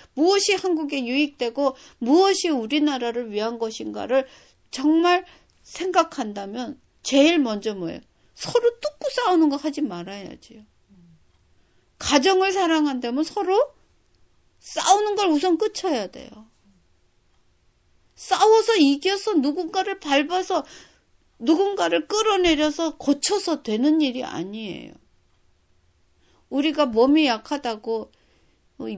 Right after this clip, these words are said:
여기가 마음에 안 든다고 몸을 여기 자르고 저기 자르고 해봐요. 나중에 남는 거 없어요.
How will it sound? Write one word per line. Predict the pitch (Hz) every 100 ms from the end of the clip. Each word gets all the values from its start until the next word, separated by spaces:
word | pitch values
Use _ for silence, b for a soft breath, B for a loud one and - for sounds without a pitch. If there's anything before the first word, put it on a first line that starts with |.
| - _ -
여기가 | 220 240 294 285
마음에 | 233 226 262 285
안 | 208
든다고 | 208 262 226 196 190
몸을 | 190 277 285 226
여기 | 190 240
자르고 | 294 320 269 262
저기 | 254 226 233
자르고 | 277 294 247 226 220
해봐요. | 233 - - - - _ _ _ _ _
나중에 | - 233 320 453
남는 | 156 190 247
거 | 302 -
없어요. | 156 - 302 320